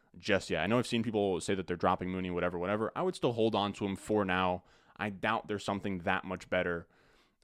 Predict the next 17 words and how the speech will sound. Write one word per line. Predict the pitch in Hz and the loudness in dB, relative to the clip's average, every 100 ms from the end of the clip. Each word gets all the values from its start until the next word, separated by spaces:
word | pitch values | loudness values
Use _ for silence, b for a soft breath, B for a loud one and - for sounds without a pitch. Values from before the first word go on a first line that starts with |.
| - | -4
on | 101 107 90 | 0 0 0
waivers. | 82 - - - | -2 -6 -16 -2
Then | 107 151 | 2 2
we | |
have | 147 131 120 117 - - | 2 2 -2 -4 -16 -12
the | 101 | -2
Giants | 120 120 110 | 0 2 0
wide | 95 92 | 0 0
receivers, | 90 98 92 | 0 -2 -2
and | - - 113 | -4 -8 -4
it's | 113 | -2
just | 160 | -2
as | 131 | -2
ugly | 147 135 | 0 0
as | 110 | 2
a | 107 101 | 2 0
situation | - 120 107 131 - | -2 0 4 2 0